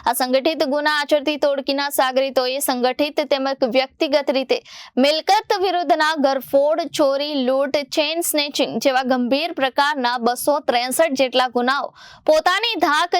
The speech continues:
જમાવી આચરેલા હતા, તેમજ ગુસ્સી ટોક એક્ટ જેવા ગંભીર પ્રકારના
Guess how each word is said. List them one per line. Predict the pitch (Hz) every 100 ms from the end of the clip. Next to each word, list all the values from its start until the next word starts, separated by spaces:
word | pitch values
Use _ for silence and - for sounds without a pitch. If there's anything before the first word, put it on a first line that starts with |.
| 277
જમાવી | 294 277 262 247 294 240
આચરેલા | - 233 190 160 -
હતા, | - - - -
તેમજ | 254 262 262 262 285
ગુસ્સી | - 381 370
ટોક | 349 320 330
એક્ટ | 330 - 320 320
જેવા | 294 294 311 294
ગંભીર | 277 285 302 320
પ્રકારના | 285 294 262 277